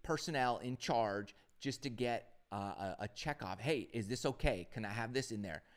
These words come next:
And so I actually sent a video to them. I got a check off. "Yes, take this shot out, but the rest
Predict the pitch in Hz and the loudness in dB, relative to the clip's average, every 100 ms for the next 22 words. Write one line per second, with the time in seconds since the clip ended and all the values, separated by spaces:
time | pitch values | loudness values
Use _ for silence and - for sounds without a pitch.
0 | - - 120 120 - 123 113 - 107 120 | -20 -8 -4 -4 -2 0 0 -2 -2 -2
1 | - 104 135 92 92 123 139 107 98 104 | -4 -4 -2 -4 -2 -2 0 -2 -2 -4
2 | - - - - _ _ _ - - 180 | -6 -16 -20 -20 _ _ _ -12 0 2
3 | 190 123 107 117 135 - - - - _ | 4 4 2 -4 -8 -14 -20 -20 -20 _
4 | _ _ - 113 110 139 123 - 165 151 | _ _ -4 -2 0 -2 -2 -2 2 2
5 | - - 120 123 147 127 143 143 - - | -2 -6 0 2 0 4 4 4 2 -8
6 | - 139 123 123 135 - 139 127 95 113 | -2 0 0 0 0 2 2 2 0 -2
7 | 135 143 - 117 117 117 113 123 123 127 | -2 -2 -4 -4 -4 -4 -2 0 0 -2
8 | - | -6